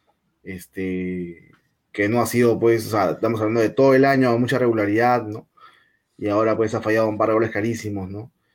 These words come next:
Entonces, eh, lo mismo con la defensa, o sea, no se puede decir que, que, que ellos han tenido una temporada mala de que,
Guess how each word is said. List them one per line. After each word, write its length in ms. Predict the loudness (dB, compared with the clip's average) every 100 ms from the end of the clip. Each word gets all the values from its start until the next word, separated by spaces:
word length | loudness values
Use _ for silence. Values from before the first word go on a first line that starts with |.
| _ _ _ _
Entonces, 480 | -12 -4 -2 0 2
eh, 240 | 4 6 6
lo 80 |
mismo 260 | 6 4 4
con 120 | 2
la 40 | 2
defensa, 360 | 2 -2 -4
o 20 |
sea, 120 | -4 -2
no 100 | -2
se 140 | -2
puede 280 | 0 2 2
decir 260 | 2 0
que, 440 | 0 2 2 0 -4
que, 300 | -12 -14 -14 _ _ _ _ _
que 180 | -6 0
ellos 260 | 2 2 0
han 100 | 0
tenido 300 | 0 2 2
una 180 | 0
temporada 380 | 0 0 2 2
mala 240 | 2 2 2
de 140 | 0
que, 440 | -2 -4 -6 -8